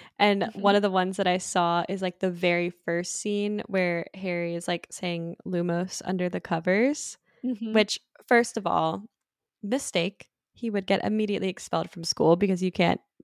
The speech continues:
Speaker 1: like, use magic outside of school. But that scene, there was, like, this moment when Alfonso, like, went up to, um, Dan and was, like, trying to tell him something, and he, like, held onto his foot,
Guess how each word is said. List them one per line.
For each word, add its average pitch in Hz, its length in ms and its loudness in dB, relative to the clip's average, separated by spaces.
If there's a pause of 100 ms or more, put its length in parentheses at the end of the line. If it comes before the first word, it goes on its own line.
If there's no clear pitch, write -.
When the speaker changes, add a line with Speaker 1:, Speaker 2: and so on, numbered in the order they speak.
Speaker 1:
like, 185 300 2 (180)
use 196 340 0
magic 175 460 0
outside 180 300 0
of - 80 -6
school. - 440 4 (420)
But 214 220 8 (2000)
that 202 360 8
scene, 202 520 -2
there 208 200 4
was, 196 120 0
like, 196 160 -4
this 202 200 0
moment 190 460 4
when 190 380 4 (400)
Alfonso, 190 600 4 (180)
like, 202 240 2
went 180 220 6
up - 160 4
to, 196 220 0 (340)
um, 180 260 2
Dan 175 480 2
and 202 180 -2
was, 190 80 -2
like, 185 120 0
trying 180 200 -2
to 180 60 -12
tell 175 100 2
him 175 100 -2
something, 240 480 0
and 208 140 -2
he, 208 140 0
like, 175 240 2 (420)
held 196 280 4
onto 214 240 6
his 185 260 2
foot, - 600 2